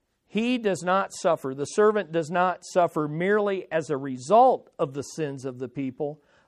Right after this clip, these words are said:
but in the place of the people. He suffers for them,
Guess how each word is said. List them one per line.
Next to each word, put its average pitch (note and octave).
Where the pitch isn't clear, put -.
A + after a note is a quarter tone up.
but G3
in G#3
the G#3
place A#3
of C#3
the C3+
people. A2+
He A3+
suffers G3
for C#4
them, B2